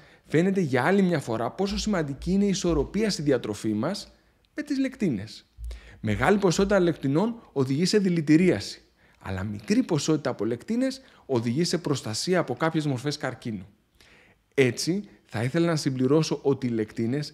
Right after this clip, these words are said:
δεν υπάρχουν αποκλειστικά στα φασόλια και τα άλλα όσπρια, αλλά υπάρχουν επίσης και στις ντομάτες, τις πιπεριές,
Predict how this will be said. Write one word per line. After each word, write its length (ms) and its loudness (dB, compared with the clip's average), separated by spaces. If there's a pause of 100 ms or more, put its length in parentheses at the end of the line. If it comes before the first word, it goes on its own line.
δεν 360 2
υπάρχουν 440 0
αποκλειστικά 600 -4
στα 180 -8
φασόλια 560 -2 (240)
και 100 -8
τα 140 -2
άλλα 240 6
όσπρια, 400 -2 (500)
αλλά 280 4
υπάρχουν 440 0
επίσης 440 0
και 120 -2
στις 200 -2
ντομάτες, 720 -2 (120)
τις 200 -4
πιπεριές, 720 -4